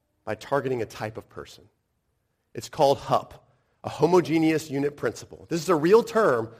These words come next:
by the way, that churches have used in the twentieth and twenty-first century to grow their church.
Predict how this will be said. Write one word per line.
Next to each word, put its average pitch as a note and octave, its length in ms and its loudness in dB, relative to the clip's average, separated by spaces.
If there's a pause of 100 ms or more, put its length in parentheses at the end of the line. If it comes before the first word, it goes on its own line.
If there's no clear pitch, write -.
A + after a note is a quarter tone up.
(120)
by B2+ 120 0
the C3 80 2
way, C3+ 220 4
that B2 400 -6
churches G3 520 0
have F#3 180 2
used A#2+ 640 -8 (720)
in B2+ 60 -6
the B2+ 80 -2
twentieth D#3+ 380 2
and D3 80 -4
twenty-first D#3+ 440 -4
century G#2+ 540 -8 (160)
to C3+ 80 -8
grow B2+ 320 2
their B2 160 2
church. - 600 -14